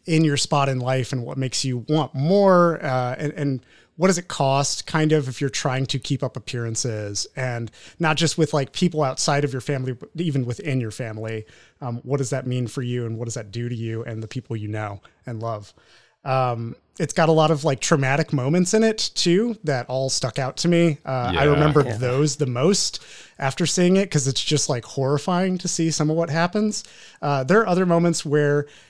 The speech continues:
Speaker 1: it, it kind of lends itself into, um, melodrama in a way,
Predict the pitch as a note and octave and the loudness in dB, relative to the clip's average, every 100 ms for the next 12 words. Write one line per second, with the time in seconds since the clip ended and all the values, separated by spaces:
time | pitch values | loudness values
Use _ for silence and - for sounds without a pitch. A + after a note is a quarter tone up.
0 | _ D#3+ D3+ - D3+ - - D#3 D#3+ D3+ | _ -4 -2 -2 -2 -4 -2 2 2 2
1 | C#3+ D3 D3+ D3 D#3 C3 C#3+ B2 D3 C3 | 2 2 2 -2 -2 0 0 0 0 0
2 | A#2+ A2+ G2+ _ _ - - D3 D3 D3+ | -2 -4 -8 _ _ -10 0 4 6 6
3 | D#3 C#3+ D3 C#3+ C#3+ C3+ C#3 C#3+ | 4 4 4 4 2 2 0 -2